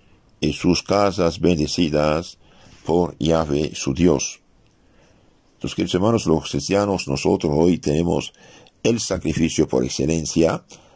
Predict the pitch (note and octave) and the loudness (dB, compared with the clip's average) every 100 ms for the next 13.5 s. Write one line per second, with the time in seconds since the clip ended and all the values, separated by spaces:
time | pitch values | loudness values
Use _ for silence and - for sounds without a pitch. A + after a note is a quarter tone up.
0 | _ - E2+ C3+ - C#2+ C#2 D2 D2 E2+ | _ 0 2 4 2 -2 -2 -4 -4 -2
1 | A2 F2+ D#2 C2+ - - - D2+ C#2+ E2 | -2 -2 -4 -6 -10 -10 -4 -2 0 0
2 | F#2 C#2+ D#2 - G2+ - - - - - | 0 2 0 2 0 0 -10 -20 -8 2
3 | F#2 F#2+ E2 D2 - D2 C#2 E2+ F2+ F2+ | 4 4 2 0 0 0 0 2 2 2
4 | - D#2 - C#2 D#2+ D#2 C#2+ - - - | 0 0 2 2 2 0 -4 -6 -4 -2
5 | G2 - G#2+ G#2+ - - - _ - C#2 | 0 2 0 0 -6 -20 -20 _ -4 2
6 | F#2+ F#2+ E2+ D#2+ C#2 - F#2+ F#2 F2 E2+ | 4 4 2 0 -4 0 4 4 4 4
7 | F2 - D2+ - C#2+ E2 A#2 B2 - - | 2 0 -2 0 0 2 0 -2 -6 -8
8 | G#1+ - _ _ _ _ _ _ _ - | -8 -10 _ _ _ _ _ _ _ -10
9 | - D#2 F2 F2+ F#2 E2+ - D#2 A2 A2+ | -2 2 2 2 0 0 -2 -2 2 4
10 | G#2 A#2+ A#2 - B1+ - - - - _ | 4 0 -2 -2 -6 -8 -14 -20 -20 _
11 | - - C#2 - - - - - - - | -8 -4 -4 -6 -12 -16 -20 -14 -12 -10
12 | - C#2 - C2+ D#2 F#2 F2 - B1 B1+ | -6 -4 -4 -2 0 2 0 -4 -6 -4
13 | - - - - | -2 0 2 0